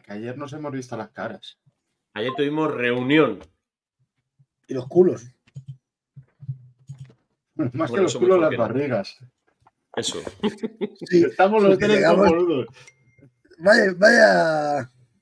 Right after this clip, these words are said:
Speaker 1: Parecemos los osos Gumi.
Speaker 2: <laughs> Madre mía, qué tres.
Speaker 1: Ay.
Speaker 3: Bueno, Rubén no,
Speaker 1: Vaya
Speaker 3: no es
Speaker 1: arriba,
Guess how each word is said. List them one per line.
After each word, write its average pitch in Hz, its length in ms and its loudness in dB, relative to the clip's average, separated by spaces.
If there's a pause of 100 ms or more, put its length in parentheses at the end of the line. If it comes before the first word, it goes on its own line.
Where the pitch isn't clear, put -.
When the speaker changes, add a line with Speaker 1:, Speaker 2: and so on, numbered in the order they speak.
(120)
Speaker 1:
Parecemos 180 500 0
los 214 180 2
osos 196 280 2
Gumi. 165 480 -2 (640)
Speaker 2:
<laughs> - 1000 0 (1160)
Madre 107 360 2
mía, 98 260 -6
qué 110 120 -2
tres. - 380 -8 (840)
Speaker 1:
Ay. 131 400 -10 (120)
Speaker 3:
Bueno, 185 220 0
Rubén 147 280 -2
no, 202 80 6
Speaker 1:
Vaya - 120 6
Speaker 3:
no 247 60 4
es 220 40 4
Speaker 1:
arriba, 269 160 4